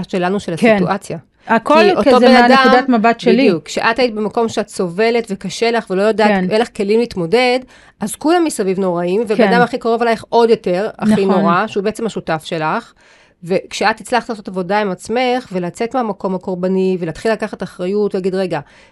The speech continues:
Speaker 1: זו סיטואציה, איך אני יכולה לנהל אותה,
Speaker 2: כן.
Speaker 1: ואיך אני יכולה לעשות את זה למשהו שאני כן רוצה שיהיה", אז
Speaker 2: מגיע לו
Speaker 1: פתאום,
Speaker 2: פרס נובל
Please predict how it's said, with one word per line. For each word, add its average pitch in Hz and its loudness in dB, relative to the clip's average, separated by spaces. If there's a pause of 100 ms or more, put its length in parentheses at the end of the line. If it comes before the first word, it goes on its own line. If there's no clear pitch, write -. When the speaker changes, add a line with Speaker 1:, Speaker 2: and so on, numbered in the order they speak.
(140)
Speaker 1:
זו 247 -2
סיטואציה, 233 -2
איך 226 -2
אני 202 0
יכולה 190 -2
לנהל 185 -2
אותה, 277 -4
Speaker 2:
כן. 202 2 (100)
Speaker 1:
ואיך 190 -4
אני 208 -2
יכולה 208 0
לעשות 185 -4
את 185 -6
זה 196 -2
למשהו 190 -4
שאני 185 -4 (420)
כן 247 0
רוצה 302 -2
שיהיה", 180 -2 (560)
אז 196 4
Speaker 2:
מגיע 233 6
לו 277 4
Speaker 1:
פתאום, 233 4
Speaker 2:
פרס 240 2
נובל 208 4